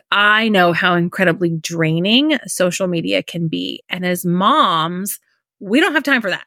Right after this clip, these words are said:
We don't have time for drains on our energy because <laughs> we need energy for all the other things in our lives. And so being able to figure out strategies to use social media to market your business without sacrificing your energy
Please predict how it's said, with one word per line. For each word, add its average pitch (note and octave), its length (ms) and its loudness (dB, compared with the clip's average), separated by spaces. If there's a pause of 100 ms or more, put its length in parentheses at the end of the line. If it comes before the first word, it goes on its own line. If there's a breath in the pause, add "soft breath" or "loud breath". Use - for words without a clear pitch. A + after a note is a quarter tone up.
(160)
We A#3+ 100 -2
don't E4+ 100 4
have F4+ 100 0
time D4+ 220 2
for C4 100 -2
drains A3+ 420 0
on G#3+ 100 2
our G3+ 120 2
energy F#3+ 400 -4
because - 320 -2
<laughs> B3+ 140 0
we E4+ 180 2
need E4+ 200 0
energy B3 640 0 (280 loud breath)
for B3+ 400 0
all D4 380 2
the C#4 160 2
other C#4 220 2
things B3 320 0
in G#3+ 140 -8
our G#3 160 -4
lives. A#3 720 -2
And G#3+ 160 -2
so G#3+ 140 -2
being C4+ 300 2
able D#4+ 180 2
to D4 100 0
figure G#3+ 380 -4
out F#3 160 -2
strategies F#3 760 0 (420 loud breath)
to A#3+ 140 2 (100)
use C#4 380 4
social A3 320 -2
media F3 420 2
to F#3+ 180 -4
market F3+ 480 0
your F3+ 160 0
business G3 560 -2
without F#3+ 640 -2
sacrificing F3 800 -2
your E3+ 180 0
energy F#3 640 0